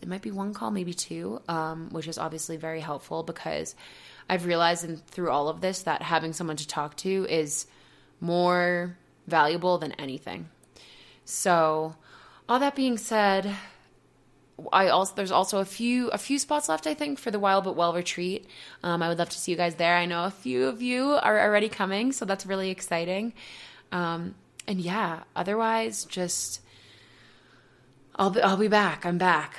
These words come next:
I'm back. I'm back. I'm back after taking a spiritual hiatus, which was just,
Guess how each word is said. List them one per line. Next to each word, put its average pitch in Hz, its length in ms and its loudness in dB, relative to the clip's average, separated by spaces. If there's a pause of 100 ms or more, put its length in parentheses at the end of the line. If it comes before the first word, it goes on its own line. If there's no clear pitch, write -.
(160)
I'm 175 140 -2
back. 170 260 -2
I'm 170 80 -6
back. 156 200 -4
I'm 156 60 -10
back 151 320 -10
after - 240 -8
taking 160 520 -8
a 165 60 -8
spiritual 165 400 -6
hiatus, 151 640 -6
which - 260 -8
was - 220 -8
just, - 560 -8